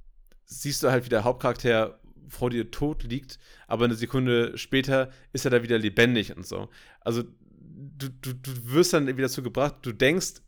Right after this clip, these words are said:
es ist so, aber am Ende ist dann doch nur wieder eine, eine Illusion gewesen, ein Traum oder doch nur wieder irgendeine Deutung oder so. Oder es, auf einmal tauchen irgendwelche, irgendwelche Riesen auf, die der Sto-, Sto-, Story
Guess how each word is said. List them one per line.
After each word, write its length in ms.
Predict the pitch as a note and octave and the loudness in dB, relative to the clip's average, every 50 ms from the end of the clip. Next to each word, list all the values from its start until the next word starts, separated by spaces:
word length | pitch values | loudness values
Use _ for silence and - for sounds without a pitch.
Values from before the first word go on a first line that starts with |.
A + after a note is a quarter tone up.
| - _ - | -12 _ -2
es 140 | C3+ B2 - | -2 -2 0
ist 180 | - - - - | -2 -4 -2 0
so, 160 | F3+ F#3 F3+ | 2 2 4
aber 160 | - C#3 C3 | 2 2 0
am 80 | B2+ A#2+ | 0 0
Ende 200 | C3 D3+ D3+ C#3+ | 0 2 2 0
ist 140 | D3 - | 0 0
dann 80 | - C3+ | 0 2
doch 160 | C#3+ C#3 B2+ | 2 2 2
nur 120 | E3 C3+ B2 | 0 -2 0
wieder 100 | B2+ A#2+ | 2 2
eine, 300 | A#2+ A#2 A#2 A#2 G#2 - | 2 2 0 -2 -4 -6
eine 140 | - B2 A#2+ | -4 0 0
Illusion 500 | - A#2+ B2 A#2+ G#2+ G#2 A#2+ B2+ C3 B2+ | 0 2 2 0 2 4 4 4 4 2
gewesen, 280 | A2+ G#2 G#2 F#2+ F2+ - | 0 -2 -4 -4 -4 -4
ein 200 | - G#2 G#2+ - | -6 -6 -6 -8
Traum 340 | - - B2 B2+ C3 A#2+ G#2 | -6 -2 0 2 2 2 0
oder 100 | F#2+ G2 | -2 -2
doch 180 | G2 G#2 G2+ - | -2 -2 -4 -2
nur 160 | B2 A2+ G#2+ | -2 -2 -2
wieder 160 | - A2 A2 | 0 -2 -2
irgendeine 320 | A2 A2+ A2+ G#2+ A2 A2 | -2 -2 -4 -4 -4 -4
Deutung 460 | G2+ - - A2+ B2+ C#3 C3+ C3+ A#2 G2+ | -2 2 6 6 8 6 6 2 -2 -4
oder 200 | - - - - | -4 -8 -10 -12
so. 200 | - - A#1+ - - - - - - - - - - | -10 -12 -12 -12 -12 -16 -18 -18 -20 -20 -20 -8 0
Oder 400 | - A#2+ A#2 A2+ A2+ G#2+ - - - | 4 6 6 8 6 4 2 -2 -4
es, 260 | - - - - - - - - - - - | -4 -4 -4 -6 -10 -20 -20 -20 -16 -10 -8
auf 120 | - - | -4 -2
einmal 180 | G#2+ B2+ B2+ A#2+ | 0 2 2 4
tauchen 240 | - B2+ B2+ - B2+ | 4 4 4 4 2
irgendwelche, 500 | A2 B2 A#2+ A2+ - - B2 A#2+ A#2 A#2 - - - - - | -2 0 0 0 2 2 4 4 2 0 -4 -14 -20 -16 -10
irgendwelche 420 | B2+ A#2+ A#2+ G#2 A#2 A2+ G#2+ G#2 A2+ | -6 -4 0 4 4 4 4 4 2
Riesen 360 | C3+ F3 G3+ G3 E3 C#3+ G#2+ | 2 2 2 0 0 -2 -2
auf, 420 | - - F#2 G2+ B2 D#3+ D#3+ - _ - - - - _ _ _ _ - - | -2 -2 -4 -4 -4 -6 -6 -10 _ -20 -20 -20 -20 _ _ _ _ -6 -2
die 460 | C3 C3+ C3 C3+ C3 - - - _ _ _ _ _ _ _ _ _ _ _ _ _ _ _ _ _ _ _ _ - | 0 0 2 0 -2 -4 -8 -16 _ _ _ _ _ _ _ _ _ _ _ _ _ _ _ _ _ _ _ _ 4
der 300 | C#3+ C3+ C3 C3 - - | 6 6 6 6 4 0
Sto-, 480 | - - - - - C3+ B2+ C3 A#2+ | -6 -12 -10 -6 0 4 6 6 6
Sto-, 280 | A#2+ - - - B2+ B2 | 4 2 -4 -2 -2 -2
Story 640 | - - - _ - B2+ B2 D3+ F#3 A3 G#3+ F#3 | -2 -2 -6 _ 4 6 6 6 6 4 2 -2